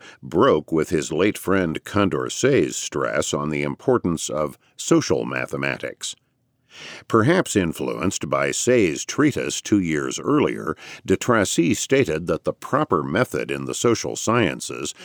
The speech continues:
is not mathematical equations, but the drawing forth, or deduction,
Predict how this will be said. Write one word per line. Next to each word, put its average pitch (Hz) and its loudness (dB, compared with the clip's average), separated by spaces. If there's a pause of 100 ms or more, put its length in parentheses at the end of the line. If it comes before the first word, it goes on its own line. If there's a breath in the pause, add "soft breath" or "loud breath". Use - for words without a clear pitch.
(140 loud breath)
is 90 2
not 98 0
mathematical 78 -2
equations, - 0 (300 loud breath)
but 92 0
the 80 -6
drawing 92 2
forth, - 0
or 76 0 (200 soft breath)
deduction, 87 0